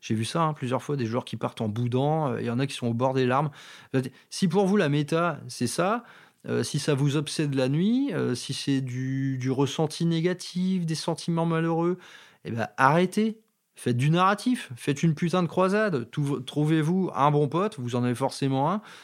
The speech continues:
avec lequel faire une petite croisade sympa. Ça commence à cinq cents points, ça finit à trois mille. Les listes sont stylées, tout est peint, voilà, on se régale. C'est ça qu'on veut.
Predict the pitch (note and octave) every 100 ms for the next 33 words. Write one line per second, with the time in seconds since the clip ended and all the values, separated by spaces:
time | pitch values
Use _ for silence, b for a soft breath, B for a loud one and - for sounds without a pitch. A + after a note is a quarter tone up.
0 | B - B2 C3 B2+ A#2 E3 F#3+ - D#3
1 | F3 E3 D3 E3 - F3 E3+ E3 - F3
2 | F#3 F#3 - A#2+ C3 B2+ C#3 D3+ D3+ E3+
3 | D#3 F#3 F3 F#3+ F#3+ F#3 A#2 - C#3 D3+
4 | D3 E3+ F#3 G3 C#3 B B B - A#2
5 | C3 D#3 - E3 - E3+ - - F#3+ F#3+
6 | G3 F#3+ B B B - F3 G3+ G3 G3+
7 | G#3 G3+ C3+ C#3+ F#3 G3 D#3 C3+ - F3
8 | F3+ F#3+ G3 A#2+ - B2+ F3+ G3+ F#3+ D#3+
9 | F3+